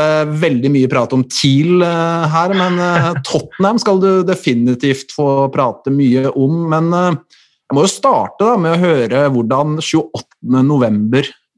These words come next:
Speaker 1: to tusen og tretten var for deg.
Speaker 2: Ja, eh, da er vi på, eh, Tottenham Tromsø, eh,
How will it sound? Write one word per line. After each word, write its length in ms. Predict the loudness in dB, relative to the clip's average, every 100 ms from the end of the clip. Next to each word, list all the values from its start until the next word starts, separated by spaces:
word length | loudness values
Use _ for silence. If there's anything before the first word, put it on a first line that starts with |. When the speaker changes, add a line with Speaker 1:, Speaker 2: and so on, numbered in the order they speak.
| -4
Speaker 1:
to 120 | -2 0
tusen 300 | -2 -2 -4
og 80 | -4
tretten 480 | -8 -8 -2 0
var 140 | 2 0
for 120 | -2
deg. 220 | -2 -4 -8 _ _ _ _ _ _ _ _ _ _ _ _ 0
Speaker 2:
Ja, 300 | 2 0 -4 _ _ _ -2
eh, 800 | -2 0 0 0 0 -2 -2 -4
da 280 | -4 0 2 2
er 160 | 0 0
vi 140 | -4
på, 320 | 0 0 2
eh, 160 | 0 -2
Tottenham 400 | -4 -4 -2 -2
Tromsø, 380 | -2 -2 -2 -2
eh, 720 | -2 0 0 0 -2 -4 -6